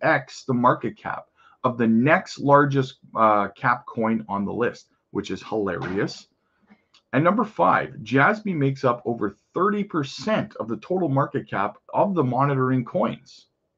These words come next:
Think about that for a second, guys. So he says his take is,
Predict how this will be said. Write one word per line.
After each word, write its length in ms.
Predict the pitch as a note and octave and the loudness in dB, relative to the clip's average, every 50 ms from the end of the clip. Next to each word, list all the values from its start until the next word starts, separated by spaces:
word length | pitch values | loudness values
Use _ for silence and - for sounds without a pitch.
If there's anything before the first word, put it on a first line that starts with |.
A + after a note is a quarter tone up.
| _ _ _ _ _ _ _ _ _ _ _ _ _ _ _ _ _ _ _ _ _ _ _ _ | _ _ _ _ _ _ _ _ _ _ _ _ _ _ _ _ _ _ _ _ _ _ _ _
Think 160 | - F#3+ G#3 | -6 -6 -2
about 180 | G#3 E3 C#3 C3+ | -2 -2 0 0
that 160 | - F#2 F2+ - | -2 -2 -2 -4
for 100 | - - | -8 -12
a 20 | |
second, 400 | - - F#2 - - - - - - | -10 -12 -14 -16 -14 -18 -18 -18 -18
guys. 240 | - C#3 - - _ _ _ _ _ _ _ _ _ - - _ _ _ _ _ _ _ _ _ | -18 -18 -20 -20 _ _ _ _ _ _ _ _ _ -20 -20 _ _ _ _ _ _ _ _ _
So 220 | - - C#3 C3+ | 2 6 6 6
he 160 | C3 F#3 G#3 | 6 4 2
says 260 | G#3 G#3+ G#3 F#3 D#3 | 4 4 4 4 4
his 220 | C3+ D3+ A3 A3+ A3 | 2 0 0 0 0
take 320 | - F3+ D3 C#3+ C#3 C3 | 2 2 2 2 2 -2
is, 400 | - A#2 A2+ A2+ A#2 C3 - - | 0 2 2 2 2 0 -6 -16